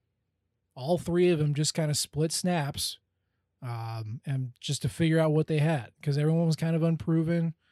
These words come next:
didn't really know what they had. They're all pretty young, and they just kind of fed the hot hand. Now, that hot hand, it ended up being Henry Josey for most of the season until he, his leg fell apart, but that's okay. You can do it this way. I, we have been kind of, uh,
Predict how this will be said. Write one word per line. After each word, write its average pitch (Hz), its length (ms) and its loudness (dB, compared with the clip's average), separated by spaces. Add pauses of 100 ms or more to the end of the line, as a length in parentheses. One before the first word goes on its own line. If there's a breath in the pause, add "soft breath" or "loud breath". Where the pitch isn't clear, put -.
(240)
didn't 147 220 -2
really 156 240 2
know 143 300 0
what 156 200 0
they 151 120 0
had. 147 680 0
They're 123 140 -8
all 143 140 -2
pretty 151 240 -2
young, 147 580 0 (640)
and 147 140 -2
they 151 100 2
just 156 220 0
kind 170 180 2
of 151 60 0
fed 156 220 -2
the 147 80 0
hot 143 260 -2
hand. 156 220 2
Now, 131 160 -2
that 170 180 6
hot 175 180 6
hand, 196 220 4
it 165 40 6
ended 170 180 6
up 147 80 0
being 156 180 4
Henry 151 240 4
Josey 175 340 6
for 156 120 0
most 147 280 4
of 139 40 -2
the 123 40 0
season 139 300 0
until 131 240 -2
he, 123 100 -6 (420 soft breath)
his 127 200 0
leg 170 200 4
fell 123 200 -2
apart, 120 360 -6
but 135 200 -2 (800)
that's 240 180 4
okay. 311 280 4
You 175 200 6
can 247 200 6
do 247 160 8
it 185 120 6
this 147 200 2
way. 131 200 -2
I, 190 240 -4
we 202 280 2
have 196 180 6
been 190 220 6
kind 196 200 4
of, 170 120 2 (260)
uh, 170 140 -12